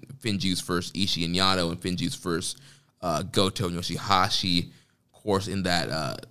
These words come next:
Goto Yoshihashi match, Juice Robinson, he pins his old rival, Hiroki Goto, with the Pulp Friction to, um, kinda lock in Finjuice. So, so in a way, that was kinda like a mini story there, 'cause if you kinda follow Juice, you know that he,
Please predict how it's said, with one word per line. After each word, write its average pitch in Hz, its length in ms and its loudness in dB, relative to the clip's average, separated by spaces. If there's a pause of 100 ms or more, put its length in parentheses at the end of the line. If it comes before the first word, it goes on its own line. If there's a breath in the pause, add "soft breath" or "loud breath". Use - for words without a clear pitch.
(320)
Goto 110 200 4
Yoshihashi 98 460 2
match, 90 280 2
Juice 101 180 -2
Robinson, 92 500 4
he 90 140 0
pins 117 380 0
his 80 120 -2
old 92 260 4
rival, 98 640 4
Hiroki 95 320 0
Goto, 92 680 2 (440 soft breath)
with 101 320 2
the 98 120 0
Pulp 104 300 0
Friction 85 720 0 (100)
to, 85 520 -2 (100)
um, 67 260 -2 (120)
kinda 98 200 -2
lock 92 340 2
in 95 160 -4
Finjuice. 104 360 0
So, - 80 -6 (200)
so 120 280 2
in 139 60 8
a 117 60 8
way, 110 320 8
that 110 80 6
was 139 140 4
kinda 104 400 -4
like 92 100 -6
a 95 80 0
mini 95 260 2
story 104 460 4
there, 82 180 2
'cause 101 140 -4
if 95 60 -6
you 92 80 -2
kinda 117 220 0 (120)
follow 107 300 6
Juice, 90 400 -2
you 95 80 0
know 92 420 2 (440 soft breath)
that 107 100 -2
he, 95 160 -2